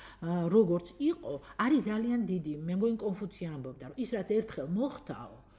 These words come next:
თუ ი-, ის უკან დაბრუნდა და გასწორდა, შეიძლება არასოდეს არ მოხდეს, მაგრამ ის, რაც ორჯერ მოხდა, გაუთავებლად გამეორდება და არასოდეს არ დამთავრდება. და აი, ის, რომ შენ რაღაცას არ შეიმჩნევ,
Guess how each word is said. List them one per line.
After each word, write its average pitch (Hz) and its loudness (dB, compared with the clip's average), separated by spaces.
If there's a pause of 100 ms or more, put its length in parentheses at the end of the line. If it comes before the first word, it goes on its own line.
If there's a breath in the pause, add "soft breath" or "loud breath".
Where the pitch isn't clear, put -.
(260 loud breath)
თუ - -2
ი-, 233 4
ის 208 -4
უკან 180 -2
დაბრუნდა 160 -4
და 147 -12
გასწორდა, 160 -4 (160 loud breath)
შეიძლება 202 0
არასოდეს 151 -8
არ 131 -10
მოხდეს, - -14
მაგრამ 160 -6
ის, - -8
რაც 139 -8
ორჯერ 208 4
მოხდა, - -2 (460 loud breath)
გაუთავებლად 226 0
გამეორდება 156 -8
და 196 -10
არასოდეს 160 -12
არ 160 -10
დამთავრდება. 135 -14
და - -12
აი, 190 -6
ის, 226 -2
რომ 143 -6
შენ 185 -8
რაღაცას 156 -8
არ 151 -8
შეიმჩნევ, 254 -6